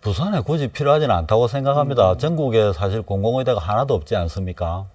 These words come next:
Speaker 1: 공공의대라는 게, 어, 문재인 정부 때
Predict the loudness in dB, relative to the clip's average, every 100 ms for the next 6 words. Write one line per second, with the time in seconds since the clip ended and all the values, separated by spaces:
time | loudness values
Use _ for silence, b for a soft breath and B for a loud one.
0 | -12 -6 0 2 2 0 0 0 2 2
1 | 2 4 2 2 -2 0 0 0 b b
2 | b b -6 -4 -4 -4 -2 0 0 -2
3 | -2 -4 -6 -4 -4